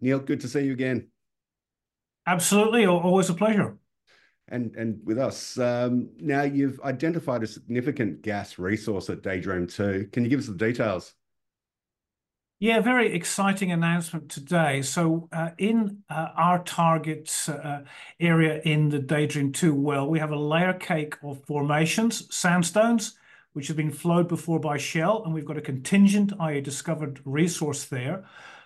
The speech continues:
Speaker 2: but also coals, which no one has flowed before. We previously estimated that the prospective resource in those was about one point three T C F, but based on, on lab work that we've done, which is really quite new and innovative,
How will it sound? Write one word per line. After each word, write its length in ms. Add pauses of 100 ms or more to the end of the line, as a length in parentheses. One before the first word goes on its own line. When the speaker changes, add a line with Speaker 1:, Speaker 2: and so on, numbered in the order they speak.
(100)
Speaker 2:
but 100
also 320
coals, 580
which 200
no 160
one 100
has 160
flowed 380
before. 560 (440)
We 160
previously 680
estimated 720
that 160
the 80
prospective 840
resource 560
in 100
those 320
was 140
about 320
one 260
point 300
three 380 (360)
T 160
C 260
F, 300 (420)
but 180
based 320
on, 360
on 200
lab 380
work 280
that 140
we've 260
done, 220
which 180
is 60
really 180
quite 320
new 340
and 120
innovative, 540